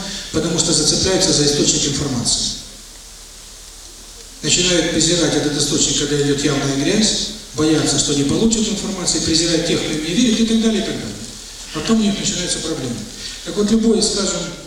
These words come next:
а, ясновидящий или святой, это тот же самый контактер, просто уровень контакта выше. Если он начинает при этом бояться или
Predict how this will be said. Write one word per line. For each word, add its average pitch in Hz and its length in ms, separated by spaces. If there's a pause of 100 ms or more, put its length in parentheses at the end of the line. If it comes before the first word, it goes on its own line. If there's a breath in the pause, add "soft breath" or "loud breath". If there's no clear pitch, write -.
(440 loud breath)
а, 143 460
ясновидящий 170 760
или 156 80
святой, 165 500 (100)
это 175 160
тот 226 140
же 214 60
самый 214 300
контактер, 175 460 (160)
просто 156 240
уровень 190 260
контакта - 400 (120)
выше. - 340 (760)
Если 170 200
он 185 100
начинает 180 340 (100)
при 180 100
этом 160 220
бояться 160 540
или 143 500